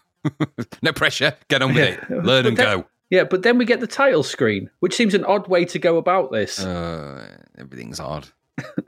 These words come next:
Speaker 2: It's like someone gives you a, a saucer and then a tea, or the tea, then a cup. <laughs>
Speaker 1: Ow!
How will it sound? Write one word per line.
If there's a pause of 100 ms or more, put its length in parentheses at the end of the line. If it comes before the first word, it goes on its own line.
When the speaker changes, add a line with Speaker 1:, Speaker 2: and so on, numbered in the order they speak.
(140)
Speaker 2:
It's
like
someone
gives
you
a, (260)
a
saucer
and
then
a
tea, (260)
or
the
tea,
then
a
cup. (760)
<laughs> (1200)
Speaker 1:
Ow!